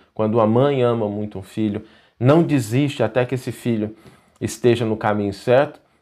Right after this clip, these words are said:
quem dirá nosso Pai que está nos céus, que não tem limitações de recursos, não tem limitações de possibilidades, não tem limitações de entendimento. Então é inevitável que a gente chegue, é,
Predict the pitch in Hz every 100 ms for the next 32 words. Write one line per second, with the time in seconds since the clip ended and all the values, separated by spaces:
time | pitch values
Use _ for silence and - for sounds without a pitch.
0 | _ - 185 131 110 117 117 - - 95
1 | 98 - - 101 120 - 113 127 131 -
2 | 123 120 139 135 131 117 110 110 110 98
3 | - 98 90 - _ _ _ _ - 107
4 | 104 104 - 165 165 - 123 107 107 113
5 | 104 101 98 - 95 92 104 - 92 87
6 | 90 127 139 131 107 110 104 104 95 95
7 | 92 95 104 95 95 90 95 98 120 113
8 | 127 - _ - - - - 180 190 185
9 | 180 180 180 120 110 104 110 - _ _
10 | _ _ _ _ - - 107 98 107 107
11 | 107 - 98 98 98 104 87 - _ _
12 | _ - 95 80